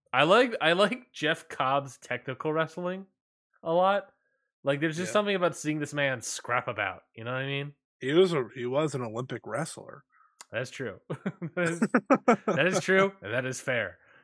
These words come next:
Speaker 1: Uh, yeah, I thought this match was pretty good. I don't really have, like, huge takes on this match that I can think of,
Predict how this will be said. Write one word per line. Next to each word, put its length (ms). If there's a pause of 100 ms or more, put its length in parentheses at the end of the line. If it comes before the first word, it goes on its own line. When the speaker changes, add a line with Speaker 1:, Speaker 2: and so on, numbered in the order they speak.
Speaker 1:
Uh, 680 (120)
yeah, 220 (100)
I 80
thought 120
this 100
match 160
was 60
pretty 180
good. 240
I 60
don't 80
really 160
have, 260
like, 160
huge 460
takes 260
on 80
this 160
match 200
that 60
I 40
can 120
think 240
of, 220